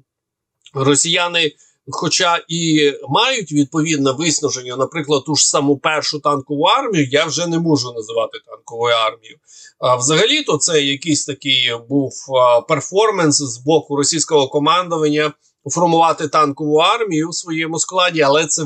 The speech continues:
виключно їх якісь сексуальні Б Д С М розваги.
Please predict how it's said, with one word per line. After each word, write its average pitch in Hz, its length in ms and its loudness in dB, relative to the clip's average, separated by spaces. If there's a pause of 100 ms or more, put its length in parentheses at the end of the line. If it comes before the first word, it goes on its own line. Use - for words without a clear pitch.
(100)
виключно 156 520 0
їх 147 320 -2 (340)
якісь 147 360 2
сексуальні 165 800 0
Б 135 140 2
Д 143 200 6
С - 180 2
М 147 180 2
розваги. 139 600 0